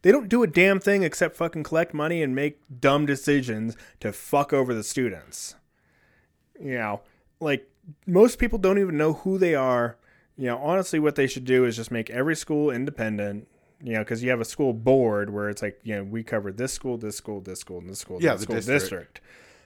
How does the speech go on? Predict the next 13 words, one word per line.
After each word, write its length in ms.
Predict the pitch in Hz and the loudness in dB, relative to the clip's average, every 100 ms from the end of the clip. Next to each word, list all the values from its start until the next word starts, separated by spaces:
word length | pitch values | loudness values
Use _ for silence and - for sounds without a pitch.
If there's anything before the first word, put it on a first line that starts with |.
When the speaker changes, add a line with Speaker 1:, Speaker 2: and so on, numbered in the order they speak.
| _ - | _ -6
Speaker 1:
Um, 540 | 117 107 98 90 87 _ _ _ _ _ _ _ _ _ _ _ _ _ - | -2 -2 -6 -10 -16 _ _ _ _ _ _ _ _ _ _ _ _ _ -6
and, 760 | 143 131 120 107 104 - - - _ _ | 0 2 2 -2 -6 -10 -14 -16 _ _
yeah, 220 | - 214 - _ | 0 0 -2 _
kick 160 | - - | -14 2
those 180 | 226 226 | 2 4
superintendents 640 | 240 220 208 214 214 190 | 2 2 2 2 0 2
out, 380 | 165 196 214 - | 2 2 -2 -4
fucking 380 | 160 156 143 127 | -2 0 -2 0
take 240 | 175 190 | 2 4
away 160 | 208 214 | 4 2
their 100 | 214 | 0
fucking 320 | - 208 202 | 0 0 0
money. 300 | 147 165 | 0 0